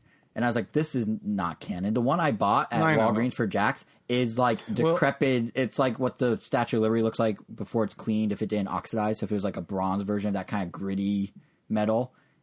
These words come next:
Speaker 1: he looks like that. And that's what
Speaker 2: I mean,
Speaker 1: threw me off
Speaker 2: it's
Speaker 1: more than anything
Speaker 2: Wario.
Speaker 1: else.
Speaker 2: He likes gold, so they just made a gold variant of him.
Speaker 1: But why is he rusted? Why is he, like, decrepit?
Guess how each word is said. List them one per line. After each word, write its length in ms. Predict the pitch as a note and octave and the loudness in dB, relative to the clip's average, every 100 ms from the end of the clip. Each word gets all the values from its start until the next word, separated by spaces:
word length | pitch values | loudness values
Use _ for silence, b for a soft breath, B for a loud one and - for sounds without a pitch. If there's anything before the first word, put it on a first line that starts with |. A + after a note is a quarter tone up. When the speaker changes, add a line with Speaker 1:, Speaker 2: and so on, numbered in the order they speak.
| b | b
Speaker 1:
he 120 | D3 | -2
looks 140 | D3 | 0
like 160 | B2+ F#2+ | 0 0
that. 320 | F#2 E2 - _ | 0 0 -4 _
And 220 | - G2+ G2 | -4 -4 0
that's 320 | A#2 A#2 - | 0 0 -4
what 220 | G2 E2+ - _ _ _ _ _ - | -4 -4 -8 _ _ _ _ _ -4
Speaker 2:
I 80 | |
mean, 160 | D#3+ D#3+ | -2 0
Speaker 1:
threw 80 | D3+ | 2
me 140 | G2+ | 2
off 240 | F#2 F2 D#3 | 0 -2 0
Speaker 2:
it's 60 | |
Speaker 1:
more 100 | G#2 G2 | 0 2
than 60 | |
anything 220 | A#2+ B2 B2+ | 2 2 2
Speaker 2:
Wario. 40 | |
Speaker 1:
else. 320 | B2+ B2+ A#2+ | 2 2 0
Speaker 2:
He 120 | C#3 | -2
likes 360 | C3 C3 C3 - | 0 0 -2 -6
gold, 840 | - A2+ A2+ A2+ A2+ A2 A2 A#2+ A#2 | -8 -2 0 0 0 -2 -4 -8 -8
so 180 | A#2+ A2 | -4 -2
they 140 | A2+ | -2
just 200 | G#2+ A2 | -2 -4
made 300 | G#2+ G#2+ A2 | -4 -4 -4
a 60 | A#2 | -4
gold 260 | A#2+ A#2+ | -4 -4
variant 320 | A#2+ C3+ C#3 G#2+ | -4 -4 -4 -6
of 100 | - | -10
him. 200 | - A#2 | -14 -4
Speaker 1:
But 100 | D3 | -2
why 240 | C#3+ D3+ F#3+ | 0 0 0
is 100 | - | 0
he 100 | F#3+ | 0
rusted? 540 | D#3 F#3+ - - D#3 | 0 -2 -4 -6 -2
Why 140 | B2+ E3 | 0 0
is 80 | |
he, 80 | G#3+ | 0
like, 140 | G3+ F#3+ | -2 -2
decrepit? 600 | - - F#3+ - E2+ | -6 -4 -4 -4 -6